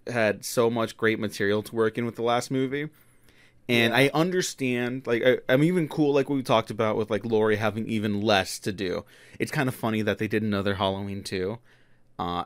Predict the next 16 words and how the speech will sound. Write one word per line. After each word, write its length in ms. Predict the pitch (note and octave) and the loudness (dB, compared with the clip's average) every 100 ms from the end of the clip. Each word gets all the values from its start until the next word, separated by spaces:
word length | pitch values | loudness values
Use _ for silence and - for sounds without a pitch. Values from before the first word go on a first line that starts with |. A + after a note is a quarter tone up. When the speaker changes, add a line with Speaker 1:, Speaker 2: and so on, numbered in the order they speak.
| - | -2
Speaker 1:
and 240 | G2+ F#2 | -2 -2
she's 160 | - G#2 | -6 -2
back 240 | F#2 F2 | 0 2
in 60 | G2 | 0
a 60 | F#2 | 0
hospital 400 | E2 D#3 B2 A2 | 0 0 -4 -2
Speaker 2:
Yeah. 80 | - | -2
Speaker 1:
<laughs> 20 | |
bed 100 | - | 0
the 100 | - | 0
whole 100 | C#3+ | 0
time. 340 | - - - - - - | -2 0 0 -2 -10 -4
Speaker 2:
Well, 100 | - | -4
see, 140 | F4 | -4
like, 200 | - | -10
it, 60 | G4 | -16